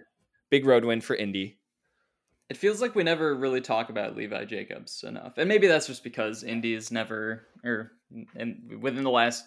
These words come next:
Speaker 2: year and a half to two years, they haven't been towards the top of the division. So it's harder to key in on a player like him. But he, he has really been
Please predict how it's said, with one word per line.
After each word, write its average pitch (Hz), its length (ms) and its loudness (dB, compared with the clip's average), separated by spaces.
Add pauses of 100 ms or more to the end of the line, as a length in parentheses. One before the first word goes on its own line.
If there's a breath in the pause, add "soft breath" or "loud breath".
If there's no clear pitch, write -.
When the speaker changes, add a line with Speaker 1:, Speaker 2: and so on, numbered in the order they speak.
(320)
Speaker 2:
year 120 160 -2
and 110 80 -4
a 113 40 -2
half 104 260 -2
to - 120 -20
two 120 140 -6
years, 123 420 2
they 104 100 -6
haven't 107 320 -8
been 107 200 -6
towards 110 280 -8
the 110 80 -12
top 107 240 0
of - 60 -20
the 107 60 -8
division. 135 480 -2
So 110 420 -8 (400 soft breath)
it's - 120 -20
harder 107 420 -4 (120)
to 107 300 -8
key 113 320 -4
in 151 120 -2
on 101 120 -4
a 104 60 -6
player 104 280 -4
like 104 180 -4
him. 101 220 -8
But 110 140 -6
he, 202 440 -8
he 160 80 -4
has 208 280 -6
really 131 240 0
been 113 480 -2